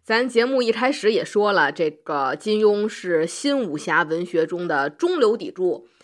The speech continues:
然后刚才石恒同学也提到了新武侠的代表人物金谷良温。那现在呢，其实一般都是比较认同的，会把武侠小说根据时代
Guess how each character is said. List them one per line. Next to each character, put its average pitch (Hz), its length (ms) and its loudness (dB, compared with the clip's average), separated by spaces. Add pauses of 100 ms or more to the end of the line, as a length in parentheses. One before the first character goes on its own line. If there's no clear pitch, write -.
然 190 140 -2
后 196 100 0
刚 202 160 0
才 202 140 0
石 208 180 -4
恒 214 120 -2
同 196 180 -4
学 175 200 0
也 135 100 -2
提 - 220 -12
到 175 240 2
了 147 220 0 (200)
新 233 360 -2
武 156 80 -4
侠 135 260 -10
的 170 140 -6
代 254 280 -4
表 131 200 -4
人 135 200 -4
物 175 360 -4 (140)
金 214 160 2
谷 156 120 0
良 147 180 -2
温。 226 360 0 (400)
那 302 160 0
现 320 280 -2
在 415 200 2
呢， 165 200 -2
其 - 180 -10
实 254 180 -8
一 262 120 -8
般 262 380 -4
都 254 180 0
是 208 200 -6
比 226 180 -14
较 190 180 0
认 208 200 2
同 139 260 -14
的， 131 180 -4
会 101 180 -2
把 107 420 0 (260)
武 151 160 -8
侠 170 160 -2
小 147 240 -4
说 175 300 0
根 226 200 0
据 220 160 -2
时 190 240 -4
代 220 340 2